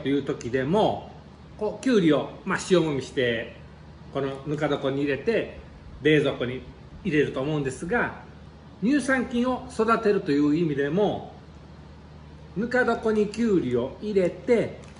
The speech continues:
すぐに冷蔵庫に入れてしまうと、乳酸菌が育ちにくいので、そうですね、半日ぐらいは常温で置いといて、まあ、特にこのぬか床使い始めは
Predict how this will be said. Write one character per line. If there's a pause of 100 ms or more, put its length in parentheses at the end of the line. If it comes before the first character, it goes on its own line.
(180)
す
ぐ
に
冷
蔵
庫
に
入
れ
て
し
ま
う
と、 (160)
乳
酸
菌
が
育
ち
に
く
い
の
で、 (100)
そ
う
で
す
ね、 (100)
半
日
ぐ
ら
い
は
常
温
で
置
い
と
い
て、 (680)
ま
あ、
特
に
こ
の
ぬ
か
床
使
い
始
め
は